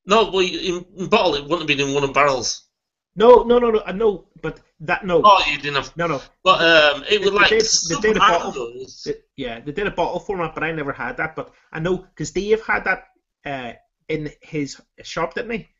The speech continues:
Speaker 2: In
Speaker 1: Yeah,
Speaker 2: Wood-
Speaker 1: yeah, yeah.
Speaker 2: Yeah.
Speaker 1: I thought, I thought you'd, uh, got that one.
Speaker 2: No, I never got that one.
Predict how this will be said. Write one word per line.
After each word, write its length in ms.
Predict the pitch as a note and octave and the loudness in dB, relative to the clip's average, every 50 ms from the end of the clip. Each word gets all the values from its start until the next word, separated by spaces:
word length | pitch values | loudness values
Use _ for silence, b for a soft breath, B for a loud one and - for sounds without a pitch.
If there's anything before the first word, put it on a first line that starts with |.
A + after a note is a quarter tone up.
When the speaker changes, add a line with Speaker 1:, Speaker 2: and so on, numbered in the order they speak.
| _ _ _ | _ _ _
Speaker 2:
In 100 | - E3 | -2 2
Speaker 1:
Yeah, 140 | F3+ F#3 F3 E3+ | 4 4 6 6
Speaker 2:
Wood- 80 | E3 E3 E3 D#3+ | 4 4 2 2
Speaker 1:
yeah, 60 | D#3+ D#3 - D3 - _ - _ _ _ _ _ _ _ | 0 0 -2 -6 -18 _ -20 _ _ _ _ _ _ _
yeah. 200 | - C3 A2 G2 - _ | -12 -12 -12 -12 -14 _
Speaker 2:
Yeah. 80 | - - _ _ _ _ _ _ _ _ _ _ _ - | -20 -20 _ _ _ _ _ _ _ _ _ _ _ -10
Speaker 1:
I 40 | |
thought, 180 | - G#4 A#4+ A#4+ G4 B3+ | -4 -2 0 2 2 0
I 40 | A#3 | 0
thought 200 | - F#4 G4+ A3 | 0 0 0 0
you'd, 100 | F#3+ D#3 | 2 2
uh, 120 | D#3+ E3 - - - - D#3 | 0 -2 -2 -6 -16 -14 -8
got 180 | - F3 A3 - - | -6 -4 -4 -4 -6
that 100 | - A2 | -8 -8
one. 120 | G#2 G#2 - _ _ _ _ _ - | -10 -10 -12 _ _ _ _ _ -6
Speaker 2:
No, 220 | D3+ E3 E3+ D#3+ | -2 0 0 0
I 40 | D#3+ | 0
never 180 | E3 F3+ E3 E3 | 0 -2 -4 -4
got 160 | D3 C#3+ C3+ | -6 -6 -6
that 140 | D3 C#3 C#3+ | -6 -8 -8
one. 140 | D#3+ D#3+ | -10 -12